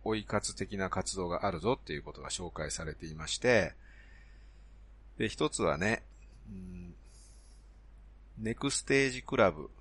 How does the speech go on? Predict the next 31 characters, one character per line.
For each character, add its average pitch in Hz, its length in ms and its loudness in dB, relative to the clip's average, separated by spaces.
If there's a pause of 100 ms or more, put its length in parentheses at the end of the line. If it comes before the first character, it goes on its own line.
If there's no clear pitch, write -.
(760)
言 85 100 -8
っ - 20 -20
て、 104 460 8 (380)
ま 104 80 -8
あ、 95 40 -10
定 110 260 2
年 104 360 -2
後 98 420 4 (280)
に 104 100 -6
向 92 100 -4
け 87 140 -2
て、 131 340 6 (280)
社 180 220 6
外 117 240 12
の 78 300 0
同 104 180 2
世 107 120 2
代 82 160 2
と - 160 -8
交 113 320 4
流 104 120 0
を 98 140 4
深 104 200 4
め 104 140 0
る 78 200 -4 (1300)
交 139 280 6
流 120 160 4
会 - 180 -4
で - 80 -6
す - 100 -2
ね。 143 160 -2